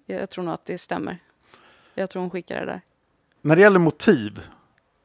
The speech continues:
Speaker 2: i amerikanska rättegångar så är det ju en sak som ofta kommer upp,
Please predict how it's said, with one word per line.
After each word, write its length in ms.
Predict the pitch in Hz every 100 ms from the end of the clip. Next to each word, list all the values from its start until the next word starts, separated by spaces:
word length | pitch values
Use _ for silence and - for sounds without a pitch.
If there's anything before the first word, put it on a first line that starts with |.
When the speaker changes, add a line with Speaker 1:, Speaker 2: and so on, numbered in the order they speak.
| _ 147
Speaker 2:
i 220 | 117 107
amerikanska 480 | 131 113 107 104 -
rättegångar 400 | 101 120 120 101
så 240 | - 127 131
är 220 | 135 131
det 100 | 117
ju 400 | 110 104 101 98 - _ _ _ _ _ _ _ _
en 160 | 139 127
sak 260 | - 113 -
som 100 | 123
ofta 180 | -
kommer 200 | - 123
upp, 260 | 170 -